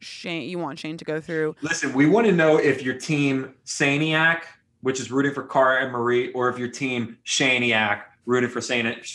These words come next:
Speaker 2: for Shane and Nelson. You let us know. Maybe we'll get some poll going this week.
Speaker 1: Yeah, yeah, yeah, we'll definitely do. We're gonna be doing lots more discussion type content and all of that good stuff.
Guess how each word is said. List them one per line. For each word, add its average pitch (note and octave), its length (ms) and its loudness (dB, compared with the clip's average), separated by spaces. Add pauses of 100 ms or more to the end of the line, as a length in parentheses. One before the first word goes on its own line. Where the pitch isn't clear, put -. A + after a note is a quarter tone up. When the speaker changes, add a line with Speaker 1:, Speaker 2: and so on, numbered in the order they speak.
(160)
Speaker 2:
for B2 100 -8
Shane A#2+ 240 -2
and A2 100 -4
Nelson. G#2 380 -6 (160)
You D3 160 0
let D#3 140 4
us C#3 160 -4
know. A#2+ 340 0 (120)
Maybe B2 180 0
we'll C#3 140 2
get C#3 120 -2
some A#2+ 180 -8
poll A#2 320 2
going G#2+ 280 -2
this - 180 -16
week. F#2+ 300 -16 (360)
Speaker 1:
Yeah, G3+ 280 0 (200)
yeah, G#3+ 200 -2
yeah, G3+ 140 4
we'll F#3+ 120 0
definitely G#3 320 -2
do. G3+ 220 -4
We're G3 60 -4
gonna G#3 100 -6
be A3 60 -4
doing A#3 160 -4
lots G#3+ 280 0
more A3 160 -2
discussion G#3 560 -6
type G3 220 -6
content G#3 500 -4
and D3+ 100 -10
all F#3+ 120 -2
of F#3+ 60 -4
that F#3 180 -2
good F#3+ 160 -6
stuff. F3 360 -2